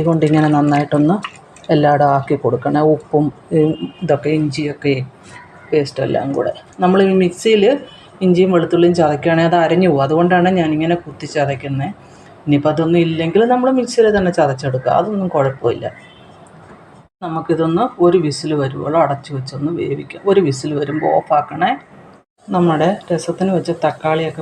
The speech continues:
വേകുമ്പോഴത്തേന് നമുക്ക് അതിലേക്ക് ഇച്ചിരി മസാല പൊടിക്ക് അതിലേക്ക് കൂട്ടുന്നത്. അപ്പം ഞാനിതൊരു നാലഞ്ച് ചുവന്നമുളക് എടുത്തിട്ടുണ്ട്. പിന്നെ ഇതാ ഒരു ഇത്ര കൊ-, മല്ലി, മല്ലി എന്ന് പറഞ്ഞാൽ ഒരു, ആ, ഒരു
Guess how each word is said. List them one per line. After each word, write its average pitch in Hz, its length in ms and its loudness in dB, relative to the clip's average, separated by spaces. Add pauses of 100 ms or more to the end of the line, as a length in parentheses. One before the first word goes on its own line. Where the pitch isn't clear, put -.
വേകുമ്പോഴത്തേന് 156 640 -6 (560)
നമുക്ക് 175 280 0
അതിലേക്ക് 147 300 -8
ഇച്ചിരി 156 300 -10
മസാല 143 400 -4 (120)
പൊടിക്ക് 143 340 -6
അതിലേക്ക് 143 380 -6
കൂട്ടുന്നത്. 131 500 -10 (440)
അപ്പം 196 240 0
ഞാനിതൊരു 180 440 4 (300)
നാലഞ്ച് 160 420 2 (460)
ചുവന്നമുളക് 160 580 2
എടുത്തിട്ടുണ്ട്. 135 520 0 (680)
പിന്നെ 156 220 -4
ഇതാ 147 100 -2 (300)
ഒരു 170 160 0
ഇത്ര - 280 -2 (140)
കൊ-, 131 120 -2 (460)
മല്ലി, 147 320 0 (300)
മല്ലി 170 240 0
എന്ന് 175 140 4
പറഞ്ഞാൽ 170 320 2
ഒരു, 220 100 6 (1200)
ആ, 190 160 -4 (880)
ഒരു 165 160 2